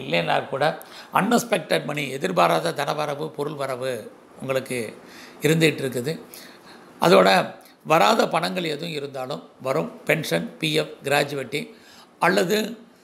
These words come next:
இன்சூரன்ஸ் பணங்கள் எதுவும் உங்களுக்கு வர மாதிரி இருந்தான்னா, வராத பணங்கள் இருந்தால் கண்டிப்பாக இந்த மாதம் வருவதற்கான வாய்ப்புகள் இருக்கு.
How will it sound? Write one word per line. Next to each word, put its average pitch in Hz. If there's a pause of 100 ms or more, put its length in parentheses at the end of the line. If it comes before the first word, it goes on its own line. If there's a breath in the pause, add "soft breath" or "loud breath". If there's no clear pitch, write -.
(220 soft breath)
இன்சூரன்ஸ் 185
பணங்கள் 156
எதுவும் 147
உங்களுக்கு 143
வர 135
மாதிரி 147
இருந்தான்னா, 131
வராத 143
பணங்கள் 135
இருந்தால் 123
கண்டிப்பாக 165
இந்த 139
மாதம் 135
வருவதற்கான 127
வாய்ப்புகள் 135
இருக்கு. 117